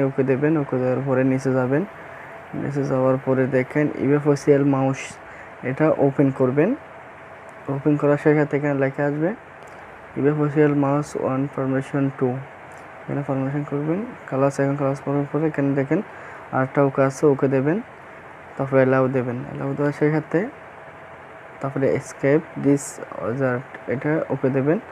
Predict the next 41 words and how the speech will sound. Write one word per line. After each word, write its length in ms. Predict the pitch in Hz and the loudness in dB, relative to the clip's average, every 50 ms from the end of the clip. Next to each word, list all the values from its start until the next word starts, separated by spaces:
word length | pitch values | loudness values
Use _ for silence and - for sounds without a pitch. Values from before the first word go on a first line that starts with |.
| - - - - - - - - - - - - - - - - | -18 -18 -18 -18 -18 -18 -18 -18 -20 -20 -20 -20 -20 -20 -16 -12
তারপরে 220 | - - 147 147 143 | -10 -6 -2 0 0
ওকে 100 | 143 147 139 | 2 2 4
দেওয়ার 160 | 139 135 135 - | 4 4 4 4
সাথে 120 | 156 151 156 | 4 4 4
সাথে 120 | 151 143 139 143 | 4 4 4 4
দেখেন 200 | 143 - - 196 190 | 4 4 2 0 4
হয়ে 160 | - 165 156 143 139 | 6 6 8 8 8
গেছে। 200 | 143 131 - - 123 131 | 6 4 2 0 -4 -4
দেখছেন, 260 | 127 - - - 214 247 - - - - - - - - - - - - - | -4 -4 -4 -4 -4 -4 -6 -10 -16 -20 -20 -20 -20 -20 -20 -20 -10 -2 2
সাথে 180 | 151 139 143 139 139 | 2 4 4 4 2
সাথে 160 | 147 139 - 139 135 | 0 -2 -2 -2 0
আমার 140 | 135 143 147 143 | 0 -2 -2 0
কোনো 120 | - 143 139 143 | -2 -2 0 0
টাচ 140 | 139 135 - - | -2 -2 -2 -4
করতে 160 | 147 147 - 147 | -4 -4 -2 0
হবে 120 | 151 151 156 165 | 0 2 2 2
না, 40 | 151 143 | 2 2
আমার 120 | 143 139 - | 2 0 0
picture 240 | 139 139 - - 135 135 | -4 -4 -4 -4 -4 -2
দেখাইতেছে 400 | 139 143 139 151 143 143 - - 143 | -2 -2 -2 -2 -2 -4 -2 -2 -2
already। 340 | 143 139 143 143 139 156 180 202 - - - - - - - - - - - - - - - - - - - - - - - - - - - - - - - - - - - - - - - - 139 - | 0 0 0 2 2 0 0 -2 -6 -14 -20 -20 -20 -20 -20 -20 -20 -20 -20 -20 -20 -20 -20 -20 -20 -20 -20 -20 -20 -20 -20 -20 -20 -20 -20 -20 -18 -18 -18 -20 -18 -16 -16 -16 -14 -14 -14 -14 -8 -2
শুধু 200 | - 151 151 156 165 135 - - | 2 4 6 6 4 2 0 0
সুগুর 260 | - 147 139 151 156 156 | 2 2 4 4 4 4
ইশারায় 260 | 147 - 156 147 143 135 | 4 4 4 4 4 4
কাজ 100 | 143 135 - - | 0 -2 -4 -4
চলবে। 240 | - 127 123 135 131 131 | -6 -6 -4 -2 -2 -2
আপনি 140 | 127 127 131 131 135 135 | -2 -2 -4 -4 -2 -2
বাহির 180 | 135 139 143 143 | -2 -2 -2 -4
হতে 140 | 143 143 143 139 | -4 -4 -4 -2
চান, 120 | - 147 135 127 127 | -2 0 0 0 0
দেখেন 180 | 135 - 143 135 131 | 0 2 2 2 2
বাহির 140 | 135 139 139 143 | 2 0 0 0
হতে 140 | 147 147 147 147 | -2 -2 -2 -2
চান, 120 | - 185 240 - - - - - - - - - | 0 0 -2 -2 -6 -12 -18 -18 -18 -18 -16 -8
তাহলে 180 | - 143 135 - 139 | -4 -2 2 4 4
ওখানে 220 | 143 - 165 165 165 165 156 | 6 6 6 6 6 8 8
নিয়ে 160 | 147 143 139 135 127 | 8 8 8 8 6
গিয়ে 120 | 131 127 123 | 6 4 4
রাখি 160 | 123 120 - 135 127 | 2 2 2 0 0
দেবেন। 180 | 127 120 120 120 117 | 0 0 -2 -2 -4
দেখেন, 180 | 117 113 120 | -4 -4 -4